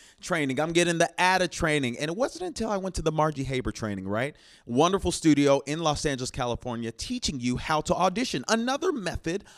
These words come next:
of acting. I'm here at Margie Haber, and one thing I'm noticing, we're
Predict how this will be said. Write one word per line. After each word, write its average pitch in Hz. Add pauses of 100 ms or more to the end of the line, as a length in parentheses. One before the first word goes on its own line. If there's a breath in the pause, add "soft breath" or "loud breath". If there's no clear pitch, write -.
(160 loud breath)
of 208
acting. 214
I'm 170
here 214
at 233
Margie 135
Haber, 98 (400 loud breath)
and 196
one 247
thing 208
I'm 180
noticing, 180
we're 131